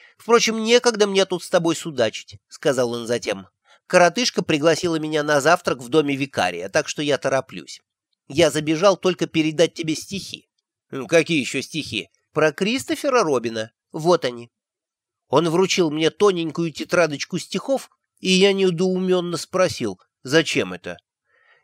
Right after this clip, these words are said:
«Ты их декламируешь в концерте. Не все, а те, что помечены крестиком. Их должен был читать я. Мадлен придает этому большое значение.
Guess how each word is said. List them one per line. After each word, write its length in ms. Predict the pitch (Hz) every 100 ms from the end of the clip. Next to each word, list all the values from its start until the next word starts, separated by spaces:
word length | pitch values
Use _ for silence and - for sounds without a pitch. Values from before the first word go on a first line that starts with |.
| _
«Ты 300 | 254 285 240
их 180 | 175 139
декламируешь 720 | 143 180 190 190 202 190 180
в 80 | -
концерте. 640 | - 175 151 135 113 - - _ _ -
Не 180 | 180
все, 320 | 190 - 247 214
а 220 | 160 160
те, 200 | - 165
что 160 | -
помечены 520 | 175 170 175 - 170 170
крестиком. 720 | 160 139 - - 104 95 - _ _ _ -
Их 180 | 185
должен 380 | 170 185 147 170
был 120 | 170
читать 400 | 160 185 190 175
я. 280 | 175 123 90 _ _ _ _ -
Мадлен 480 | 165 170 139 180 180
придает 520 | 170 160 156 151 139
этому 300 | 156 143 147
большое 460 | 147 151 - 151 123
значение. 640 | 151 165 - 180 101 65